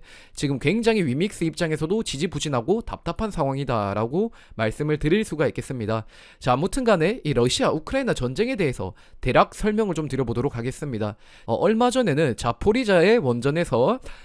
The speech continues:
이 방사능이 누출되었다라는 그러한 이야기가 있었죠. 그 소식 이후로 굉장히 증시가 요동쳤다라고 여러분들에게 말씀을 드릴 수가 있겠습니다. 자, 오늘 아시아 증시가 먼저 개장을 했죠.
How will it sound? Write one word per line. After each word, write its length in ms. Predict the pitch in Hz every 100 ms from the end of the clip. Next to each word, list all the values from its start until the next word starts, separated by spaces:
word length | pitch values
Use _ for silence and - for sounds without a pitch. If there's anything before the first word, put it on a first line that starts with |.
| -
이 40 | -
방사능이 680 | 123 131 135 220 277 277 175
누출되었다라는 1300 | 185 - 233 185 127 - 113 104 107 113 185 254 -
그러한 300 | 185 277 180
이야기가 360 | 113 123 151
있었죠. 460 | 110 - 101 101 98 - - -
그 140 | 175
소식 380 | - 294 165 104
이후로 480 | 110 185 214 151 226 - -
굉장히 580 | - 220 269 247 247 202
증시가 480 | - 156 202 - 135
요동쳤다라고 920 | 104 135 156 220 - 180 127 117 139
여러분들에게 520 | 127 117 113 110 165
말씀을 400 | 156 110 - 151
드릴 280 | 147 170 226
수가 220 | - 117
있겠습니다. 560 | 98 113 113 107 98 95 - - -
자, 120 | - 139
오늘 380 | 233 208 185 240 - -
아시아 340 | 190 208 247
증시가 360 | 170 208 180 131
먼저 300 | 110 120 175
개장을 400 | 147 190 151 117
했죠. 340 | 139 - 98